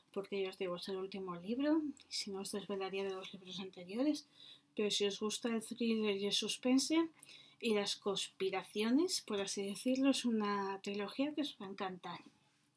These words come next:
También me he leído el primero, una tetralogía, Una corte de rosas y espinas, de Sara J. Maas, más conocido como Acotar, un mundo de magia con traiciones, suspense,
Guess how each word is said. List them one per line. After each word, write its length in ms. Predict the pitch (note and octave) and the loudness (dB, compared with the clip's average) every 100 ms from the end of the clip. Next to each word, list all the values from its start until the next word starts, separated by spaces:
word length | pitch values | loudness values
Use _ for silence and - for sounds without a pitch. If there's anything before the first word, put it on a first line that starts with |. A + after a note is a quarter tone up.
| _ _ _ - - - - - _ - | _ _ _ -20 -20 -20 -20 -20 _ -2
También 360 | G#3+ G#3 G#3+ | 0 2 2
me 120 | A3 G#3+ | 2 2
he 40 | |
leído 440 | G#3+ A3 A3 G#3 | 2 2 2 2
el 220 | G3+ G3 F#3+ - | 2 0 -4 -10
primero, 340 | G#3+ G3+ G#3 G#3 | -6 -4 -2 -2
una 200 | G3+ F#3 | -2 -2
tetralogía, 960 | G#3+ G3 - F3+ F3+ F3 A#3 B3+ F#4 F#4 - | -2 -2 -4 -8 -8 -4 2 4 4 0 -6
Una 280 | G3+ G3+ - | -6 -4 -6
corte 340 | G#3+ - G3+ | -8 -6 -6
de 120 | G3 F3 | -4 -4
rosas 360 | F#3 - F#3 | -4 -6 -4
y 40 | G#3 | -6
espinas, 520 | E3+ - A#3+ C4 C#4 | -6 -6 -2 0 0
de 60 | F#3+ | -2
Sara 280 | - F3+ | -8 -8
J. 320 | F3 F#3 F#3 F3+ | -8 -8 -8 -4
Maas, 300 | A#3 B3 - - - _ | -2 -4 -8 -20 -20 _
más 240 | G#3+ A3 - | -4 -2 -2
conocido 460 | G#3 G3 - G#3+ | -2 -2 0 -2
como 300 | G3+ F#3+ F#3 - _ | 0 -4 -6 -10 _
Acotar, 640 | G3+ G3 F#3 F3 - C4 E4 - _ _ _ - - _ - - - - | -4 -4 -6 -6 2 4 4 -2 _ _ _ -20 -20 _ -20 -20 -14 -2
un 200 | A3+ A3 | 2 2
mundo 340 | A3 A3 G#3 | 4 2 2
de 120 | G3 F#3+ | 0 0
magia 420 | G#3 A3 D4 C#4+ | 0 0 0 0
con 200 | G#3+ G3+ | 0 -2
traiciones, 800 | G3 G3 F#3 A3 A#3 C#4 D4 C#4+ | -4 -4 -2 0 4 4 4 4
suspense, 1080 | - G3 F3+ - A3+ A#3 A#3 - C4 B3+ | 2 0 -6 -2 0 2 2 6 8 6